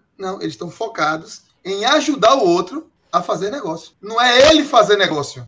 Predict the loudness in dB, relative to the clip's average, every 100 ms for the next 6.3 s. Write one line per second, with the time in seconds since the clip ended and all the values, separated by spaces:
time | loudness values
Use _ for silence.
0 | _ -6 -6 -2 2 4 4 2 -2 -8
1 | -4 -4 -2 -2 -2 -2 -4 0 0 4
2 | 4 6 2 0 -4 -2 -2 -2 -4 -10
3 | -12 -16 _ -12 -6 -4 -4 -4 -6 -2
4 | 0 0 -2 -4 -4 -2 -4 -8 -14 _
5 | _ -4 -4 -6 -8 -8 -8 -6 -2 -2
6 | -2 -6